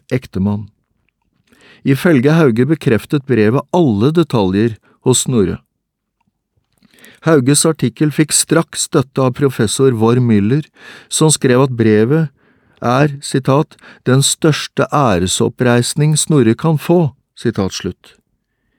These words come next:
I Tidens Tegn påviste gresk professor Schmidt at brevet var ren svindel. Få dager etter påpekte professor Edvard Bull at Vorm Müller hadde gått god for Hauges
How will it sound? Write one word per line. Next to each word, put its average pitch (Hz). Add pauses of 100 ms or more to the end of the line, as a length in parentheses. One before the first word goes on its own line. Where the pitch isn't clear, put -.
(440)
I 127
Tidens 139
Tegn 165 (320)
påviste 131
gresk 117
professor 139
Schmidt - (300)
at 131
brevet 113
var 110
ren 117
svindel. 95 (920)
Få 170
dager 156
etter 147
påpekte 127
professor 127
Edvard 98
Bull 160 (400)
at 135
Vorm 127
Müller 117
hadde 139
gått 131
god 165
for 175
Hauges 123